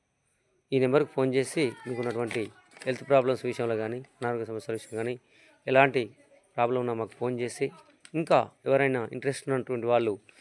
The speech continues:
ఈ యొక్క కంపెనీలో వాళ్ళు కూడా పనిచేయడానికి ఇంట్రెస్ట్ ఉంటే మమ్మల్ని సంప్రదించినట్టయితే మేము దాని పూర్తి వివరాలు మీకు తెలియజేస్తాము. కాబట్టి ప్రజలందరినీ మేము కోరుతున్నది ఏమనగా తప్పకుండా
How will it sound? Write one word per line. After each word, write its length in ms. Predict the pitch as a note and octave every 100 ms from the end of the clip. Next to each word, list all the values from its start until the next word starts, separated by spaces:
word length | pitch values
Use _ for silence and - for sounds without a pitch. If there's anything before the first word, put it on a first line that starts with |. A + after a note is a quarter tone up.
| -
ఈ 140 | _ C3
యొక్క 160 | B2
కంపెనీలో 500 | - B2 C3+ C3+ A#2+ - _ _ _ C3
వాళ్ళు 240 | B2+ B2+
కూడా 360 | B2+ B2 A2+ G#2 _ _ _ -
పనిచేయడానికి 600 | B2+ C3+ C3 B2 A2+ A2+ - _ _ -
ఇంట్రెస్ట్ 340 | B2+ C#3 -
ఉంటే 240 | A#2+ C3 A2
మమ్మల్ని 340 | A#2+ B2 A#2
సంప్రదించినట్టయితే 800 | B2 A2 C#3 A#2+ B2+ A2+ G#2+ A#2
మేము 360 | A#2 A#2 A2+ G#2 - - -
దాని 100 | A#2
పూర్తి 280 | G#2+ C3 B2+
వివరాలు 280 | B2+ A#2+ A2
మీకు 220 | A2+ G#2
తెలియజేస్తాము. 680 | - A2 A2+ - A2 C3 C#3 _ _ _ A#2+
కాబట్టి 500 | A#2 A2+ C#3+ B2 - _ _ - - _
ప్రజలందరినీ 480 | A2+ A#2+ B2 B2 A#2+
మేము 280 | A#2 G#2+ G2+ B2+ -
కోరుతున్నది 440 | B2 G#2+ A#2+ A2
ఏమనగా 360 | G#2+ A2 A#2+ C3+ - _ _ -
తప్పకుండా 580 | B2+ C3+ C3 B2+ A#2+